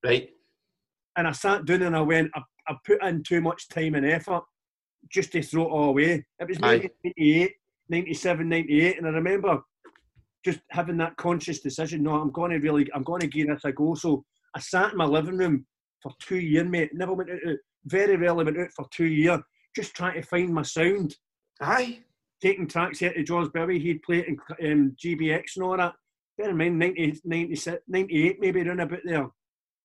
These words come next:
Speaker 2: And I, I done, and I, I, I wrote a, I wrote a track. It was called, um, Propulsion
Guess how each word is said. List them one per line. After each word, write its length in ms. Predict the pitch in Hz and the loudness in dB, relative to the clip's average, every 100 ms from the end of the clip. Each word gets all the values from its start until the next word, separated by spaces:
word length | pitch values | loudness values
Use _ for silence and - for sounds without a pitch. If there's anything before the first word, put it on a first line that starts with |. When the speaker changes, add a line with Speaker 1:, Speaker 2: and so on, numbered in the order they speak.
| _ _ _ _ _ _ _ - | _ _ _ _ _ _ _ -8
Speaker 2:
And 100 | 151 | -4
I, 100 | 143 156 | -4 -4
I 60 | 151 | -4
done, 340 | 175 170 147 _ - | -2 0 -2 _ -6
and 100 | 151 | -2
I, 120 | 147 151 | -2 -2
I, 120 | 156 151 | -4 0
I 40 | |
wrote 240 | 147 180 190 | 2 2 4
a, 180 | 151 - _ _ _ _ _ _ _ _ _ 143 | 0 -2 _ _ _ _ _ _ _ _ _ -4
I 60 | |
wrote 180 | 151 202 | 0 0
a 60 | 170 | -2
track. 380 | - 151 170 - - - | -2 0 0 -2 -14 -16
It 20 | |
was 80 | 147 | -16
called, 360 | - 180 185 151 - _ _ _ - | -4 0 0 -2 -12 _ _ _ -6
um, 260 | 143 139 131 _ _ _ _ - | -2 -2 -2 _ _ _ _ -14
Propulsion 720 | 135 - 151 160 - 151 127 | -12 -4 -2 -2 -2 -2 -4